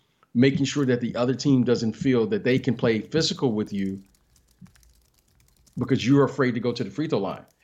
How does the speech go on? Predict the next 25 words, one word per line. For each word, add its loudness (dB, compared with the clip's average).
At 0
some -2
point 2
here, -2
mentally, 0
when 0
you -2
can't 0
go -2
to -4
the -8
free -6
throw 0
line 2
and 0
make 0
those -2
two -6
free -8
throws, -4
you 2
begin 2
to -4
be-, 0
get, 0